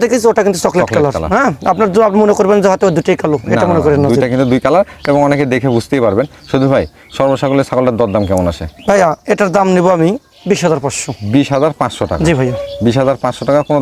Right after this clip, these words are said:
Speaker 2: দর্শক ভাই যদি পছন্দ করেন, সেক্ষেত্রে বিকাশ খরচ, ডেলিভারি চার্জ তো ফ্রি থাকবে নাকি ভাই?
Speaker 1: সম্পূর্ণ দিয়ে দেবো, হান্ড্রেড পার্সেন্ট প্রেগনেন্ট গ্যারান্টি, প্রেগনেন্ট গ্যারান্টি ছাগল।
Speaker 2: আচ্ছা,
Speaker 1: আপনার
Speaker 2: আচ্ছা।
Speaker 1: দেখা যাচ্ছে বিশ হাজার পাঁচশো হলে বাংলাদেশের যে কোনো প্রান-, প্রান্তে পাঠানো সম্ভব।
Speaker 2: জি, যে কোনো প্রান্তে পাঠানো সম্ভব।
Speaker 1: জি ভাইয়া।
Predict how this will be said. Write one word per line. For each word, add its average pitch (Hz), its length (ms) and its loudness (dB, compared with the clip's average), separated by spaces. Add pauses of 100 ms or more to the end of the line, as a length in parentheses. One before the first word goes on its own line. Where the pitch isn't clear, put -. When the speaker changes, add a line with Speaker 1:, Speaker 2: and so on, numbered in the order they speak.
Speaker 2:
দর্শক 117 260 -4
ভাই 143 180 0
যদি 143 120 2 (100)
পছন্দ 135 240 0 (100)
করেন, 123 140 0 (280)
সেক্ষেত্রে 131 320 -2 (200)
বিকাশ 135 240 0
খরচ, 151 240 0
ডেলিভারি 143 300 0
চার্জ 143 160 0
তো 156 100 0
ফ্রি 151 180 0
থাকবে 101 200 0
নাকি 98 140 -2
ভাই? - 120 0
Speaker 1:
সম্পূর্ণ 262 240 2 (100)
দিয়ে 262 160 2
দেবো, 254 140 4 (180)
হান্ড্রেড 214 280 -2
পার্সেন্ট 233 300 0
প্রেগনেন্ট 226 340 2
গ্যারান্টি, 220 320 0 (720)
প্রেগনেন্ট 214 360 2
গ্যারান্টি 214 340 2
ছাগল। 214 260 2
Speaker 2:
আচ্ছা, - 300 -6
Speaker 1:
আপনার - 0 -
Speaker 2:
আচ্ছা। 196 180 0
Speaker 1:
দেখা 185 160 0
যাচ্ছে 185 200 0
বিশ 156 120 0
হাজার 185 220 0
পাঁচশো 180 260 -2
হলে 247 200 0
বাংলাদেশের 180 340 0
যে 185 120 0
কোনো 208 160 2
প্রান-, 170 200 -2 (200)
প্রান্তে 165 300 0
পাঠানো 143 220 -2 (120)
সম্ভব। 127 240 -2 (240)
Speaker 2:
জি, 123 140 2
যে 135 120 0
কোনো 151 160 0
প্রান্তে 135 220 0 (100)
পাঠানো 120 220 0 (120)
সম্ভব। 85 220 -2 (120)
Speaker 1:
জি 165 120 2
ভাইয়া। 131 180 0